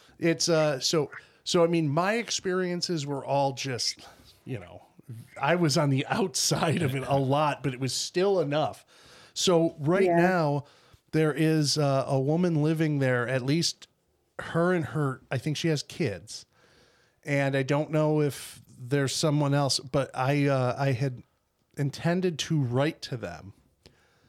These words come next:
Speaker 1: and I want to write to them and not lead them on. Just ask the question, like, "Hey," tell them who I am, tell them where I live, and say, "Listen,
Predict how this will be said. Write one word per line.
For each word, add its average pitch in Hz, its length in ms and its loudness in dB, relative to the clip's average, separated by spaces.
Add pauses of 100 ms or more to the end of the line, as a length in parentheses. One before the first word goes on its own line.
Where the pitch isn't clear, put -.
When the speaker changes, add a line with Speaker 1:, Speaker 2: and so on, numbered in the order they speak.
(420)
Speaker 1:
and 135 200 0
I 131 80 0
want 143 340 -2
to 147 180 -2
write 151 300 0
to 196 80 -6
them 185 280 0 (500)
and 131 260 -4
not 151 400 0
lead 156 360 0
them 175 200 2
on. 139 280 -2
Just 135 300 -6
ask 131 340 -2
the 170 140 -4
question, 139 640 -2
like, 127 320 -4
"Hey," 147 480 -2 (160)
tell 127 200 -2
them 156 140 0
who 185 140 0
I 196 100 0
am, 143 320 -2 (560)
tell 135 200 -2
them 147 120 -4
where 156 140 0
I 170 60 4
live, 151 220 0
and 139 100 0
say, 151 120 2
"Listen, 156 400 0